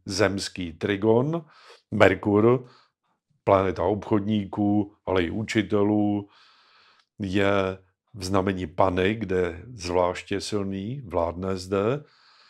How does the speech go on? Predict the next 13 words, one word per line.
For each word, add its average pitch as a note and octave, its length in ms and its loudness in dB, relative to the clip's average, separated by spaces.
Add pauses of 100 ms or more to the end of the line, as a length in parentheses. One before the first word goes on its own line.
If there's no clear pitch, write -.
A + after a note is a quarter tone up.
(260)
a G2 120 6
je A2 180 2
součástí C#3 800 -2
krásného G2 540 2
útvaru G2+ 460 -2
zvaného F#2 420 -4
Velký F#2 340 -2
zemský F2+ 460 -6
trigon G#2+ 640 0 (420)
s G#2 100 -2
Jupiterem, D3+ 720 2
Uranem F#2 460 -2
Bíku, A2 640 2